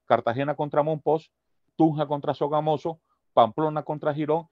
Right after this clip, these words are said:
y así, pues, obviamente, vimos que los conflictos, eh, violentos y el caos se fueron apropiando del país. Ahí, específicamente, Nariño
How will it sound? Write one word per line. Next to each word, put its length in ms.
y 140
así, 280
pues, 220
obviamente, 540
vimos 480
que 140
los 160
conflictos, 800
eh, 220
violentos 680
y 80
el 140
caos 340
se 160
fueron 260
apropiando 760
del 180
país. 360
Ahí, 400
específicamente, 960
Nariño 460